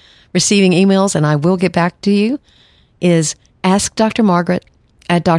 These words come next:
Margaret Rutherford dot com. Please leave me ratings, reviews, comments. As this is only my third podcast, I really want some feedback about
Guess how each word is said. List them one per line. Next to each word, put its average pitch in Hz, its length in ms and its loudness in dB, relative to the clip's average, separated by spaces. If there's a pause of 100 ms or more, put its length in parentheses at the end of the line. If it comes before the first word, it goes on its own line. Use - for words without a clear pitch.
(140)
Margaret 156 300 0
Rutherford 151 460 -2
dot 143 220 -4
com. 139 480 -2 (800)
Please 226 600 -2 (320)
leave 185 240 -2
me 170 180 4
ratings, 202 600 0
reviews, 196 680 0
comments. 208 800 -2 (300)
As 208 140 0
this 247 140 0
is 190 120 -2
only 214 260 2
my 175 220 2
third 190 340 0
podcast, 170 600 -2
I 190 120 0 (360)
really 220 240 2
want 160 240 -2
some 170 160 0
feedback 151 600 -2 (460)
about 156 460 0